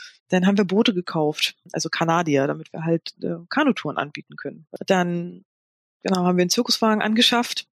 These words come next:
Der Zirkuswagen ist jetzt halt der Nähzirkus, wo ich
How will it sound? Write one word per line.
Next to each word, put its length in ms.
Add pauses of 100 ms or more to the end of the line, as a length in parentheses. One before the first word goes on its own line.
(840)
Der 80
Zirkuswagen 760
ist 140
jetzt 180
halt 140
der 80
Nähzirkus, 720 (540)
wo 340
ich 220